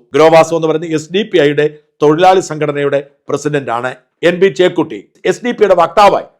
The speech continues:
ചാനലുകളിൽ സ്ഥിരമായി പങ്കെടുക്കുന്ന ആളാണ്. വി എം അലിയാർ ഖാസിമി, ജനറൽ സെക്രട്ടറി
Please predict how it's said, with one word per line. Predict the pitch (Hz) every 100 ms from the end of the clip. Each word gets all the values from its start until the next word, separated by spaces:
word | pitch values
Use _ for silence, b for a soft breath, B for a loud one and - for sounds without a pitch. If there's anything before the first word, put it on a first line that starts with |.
| _ 190
ചാനലുകളിൽ | 170 190 185 170 165
സ്ഥിരമായി | 160 165 165 151 151
പങ്കെടുക്കുന്ന | 147 139 - 120
ആളാണ്. | 113 110 127 - _ _ _ 156
വി | 214
എം | 208
അലിയാർ | 196 214 196 - -
ഖാസിമി, | 160 147 107 90 _ _ _ _ 165
ജനറൽ | 185 214 208
സെക്രട്ടറി | 151 165 160